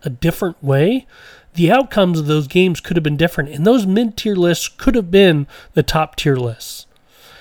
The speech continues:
And so that's why we, we look at those here on the Salt Mines. So with that being said, let's start with, uh,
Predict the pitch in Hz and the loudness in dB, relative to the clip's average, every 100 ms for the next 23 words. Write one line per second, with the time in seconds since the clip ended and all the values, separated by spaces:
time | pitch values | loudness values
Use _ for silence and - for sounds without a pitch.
0 | - - 151 165 180 196 - 190 180 175 | -8 -2 2 4 4 4 0 2 4 4
1 | 165 156 156 147 139 143 139 131 - 135 | 2 0 0 0 0 -2 -2 -2 0 -2
2 | 123 120 139 135 - 127 151 - - - | -2 -8 -12 -14 -12 -12 -12 -18 -20 -20
3 | - - - - 190 185 175 170 254 247 | -20 -20 -14 0 2 2 2 2 0 0
4 | 220 208 - 170 165 - - - 202 220 | -2 0 2 2 2 -6 -18 -2 -2 0
5 | - 190 180 175 156 147 143 - - _ | 0 2 2 0 2 4 4 2 -14 _
6 | _ _ - 139 135 127 123 127 | _ _ 2 4 4 2 0 -4